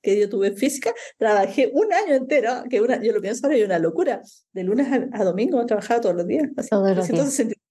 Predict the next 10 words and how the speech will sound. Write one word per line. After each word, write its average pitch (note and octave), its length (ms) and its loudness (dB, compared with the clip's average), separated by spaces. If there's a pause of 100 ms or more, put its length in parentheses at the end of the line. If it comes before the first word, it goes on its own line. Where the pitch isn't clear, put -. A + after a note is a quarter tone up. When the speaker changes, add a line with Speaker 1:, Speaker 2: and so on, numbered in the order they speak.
(200)
Speaker 1:
cinco. - 200 -8 (400)
Sí. - 140 -8 (100)
Speaker 2:
Qué G3 100 0
fantástico. D#3 800 -4
Y F#3+ 100 2
con F#3 180 0
cuatro G#3+ 320 2
hijos, E3+ 480 -2
te F3+ 100 -4
felicito. E3 600 -2